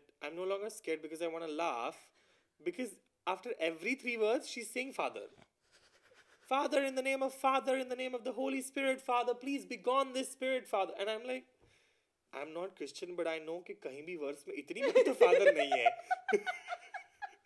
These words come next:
मतलब ये तो हर दो, हर दो word बाद Father, Father हो रहा है।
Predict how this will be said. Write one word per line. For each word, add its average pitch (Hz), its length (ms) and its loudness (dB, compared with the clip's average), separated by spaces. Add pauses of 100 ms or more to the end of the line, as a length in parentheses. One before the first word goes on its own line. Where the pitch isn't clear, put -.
(420)
मतलब 277 380 2
ये 302 180 2
तो 339 120 2
हर 220 360 6
दो, 254 80 2 (300)
हर 220 120 4 (120)
दो 269 180 0
word 226 280 4
बाद 226 260 2
Father, 175 240 0 (100)
Father 139 300 -4
हो 123 100 -4
रहा 117 120 -6
है। 117 80 -12